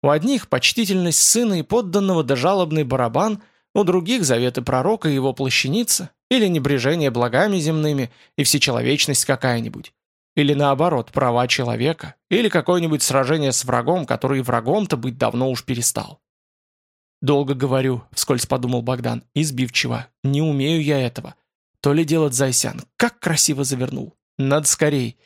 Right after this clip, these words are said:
Святыни каждого народа для всех других не более чем предрассудки. И это не обидно. Не обидно. Иначе и быть не может. Нельзя обижаться на то, что твои святыни для любого соседа предрассудки.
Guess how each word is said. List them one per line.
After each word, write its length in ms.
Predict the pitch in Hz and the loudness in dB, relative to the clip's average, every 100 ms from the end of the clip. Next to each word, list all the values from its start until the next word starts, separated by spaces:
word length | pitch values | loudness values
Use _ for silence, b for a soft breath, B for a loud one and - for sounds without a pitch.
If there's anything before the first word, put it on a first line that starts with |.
| _ _ _ _ _ _ - | _ _ _ _ _ _ 0
Святыни 560 | - 160 156 233 240 180 | 2 2 0 0 2 0
каждого 480 | 196 202 139 139 127 | 2 2 2 0 2
народа 400 | 117 175 185 113 | 2 2 2 0
для 180 | 110 | 0
всех 280 | 123 - 165 | 0 2 0
других 420 | 127 131 160 220 | -2 -4 -2 -4
не 140 | 139 131 | -2 0
более 280 | 139 185 156 | 2 2 2
чем 240 | - 143 | 0 0
предрассудки. 840 | 135 117 120 - 180 151 - - _ _ - | -2 -2 0 0 0 -2 -8 -20 _ _ -2
И 160 | 151 127 | 0 0
это 240 | 120 139 | 0 0
не 140 | 131 | 0
обидно. 560 | 127 127 151 180 107 - _ _ _ _ - | 0 0 0 -2 -4 -14 _ _ _ _ -4
Не 220 | 143 147 | 0 2
обидно. 520 | 135 143 208 123 - - _ _ | 2 2 0 -2 -10 -20 _ _
Иначе 480 | - 143 131 120 143 | 0 2 2 2 0
и 60 | 147 | 0
быть 240 | 208 226 | 0 -2
не 140 | 139 123 | 0 -2
может. 420 | 110 - - - _ - | -4 -8 -14 -20 _ -2
Нельзя 480 | 139 147 143 208 | 0 2 2 2
обижаться 520 | 139 127 123 120 - 113 | 2 2 2 2 0 -2
на 160 | 113 | -2
то, 200 | - 139 | 0 -2
что 140 | - 120 | -2 -4
твои 260 | 127 123 | -2 0
святыни 540 | 123 127 123 196 190 113 | 0 -2 -2 0 0 0
для 140 | 120 | 0
любого 340 | 123 127 151 | 0 0 0
соседа 420 | 135 127 165 190 139 | 0 0 0 0 0
предрассудки. 880 | 139 123 123 - 247 220 - - | -2 0 0 0 0 -2 -6 -20